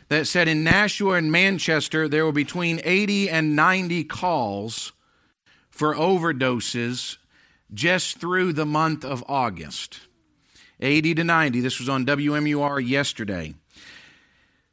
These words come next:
They said that there were eleven deaths that were recorded in the month of August alone,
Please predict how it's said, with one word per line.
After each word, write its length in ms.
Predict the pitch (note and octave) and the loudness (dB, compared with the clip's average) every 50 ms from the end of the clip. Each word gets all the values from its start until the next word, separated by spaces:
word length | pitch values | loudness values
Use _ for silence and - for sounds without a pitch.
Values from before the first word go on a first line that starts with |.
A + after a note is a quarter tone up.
| _ _ | _ _
They 160 | - D3+ D#3+ | 2 2 4
said 260 | D3+ - F#3+ F#3 F3+ | 4 2 2 2 2
that 140 | D3+ E3 D#3 | 0 0 0
there 180 | D#3+ F#3 F#3 F3+ | 0 0 0 2
were 300 | E3 E3+ E3+ E3 E3+ - | 2 2 2 2 2 0
eleven 800 | D#3 D#3+ E3 D3 C#3+ C#3+ E3 F#3 G3 G3+ F3+ G3 F#3 F3 D#3 C3 | 0 0 0 0 0 2 2 2 2 2 2 0 0 -2 0 0
deaths 640 | D#3+ F3+ F3+ D3 A2 G#2 - - - - - - - _ - | 2 2 2 2 0 -2 -4 -6 -8 -8 -8 -10 -12 _ -4
that 240 | A#2 C#3+ D3 C#3 | 0 0 0 0
were 140 | C#3 D3 C#3 | 0 0 0
recorded 640 | C#3 C#3+ C#3+ - - E3 E3 E3 E3 D#3+ E3 D#3+ D#3 | 0 0 -2 -2 -4 -2 0 0 2 2 2 0 0
in 180 | D3 D3 D3 C#3+ | 0 0 0 0
the 80 | C#3 | 0
month 300 | C3+ C#3+ D3+ D#3 D3 D3 | 0 0 0 0 0 -2
of 100 | D3+ C3 | -2 -2
August 460 | C#3+ C#3+ C#3+ C#3 C3 C#3 C3+ B2 - - | -2 -2 -2 -2 0 0 -2 -2 -4 -4
alone, 720 | C3 B2+ B2 C3 D#3 D#3+ D3 A2+ F#2+ E2+ E2 E2 E2 | -4 -4 -2 0 0 0 0 -2 -4 -6 -8 -10 -12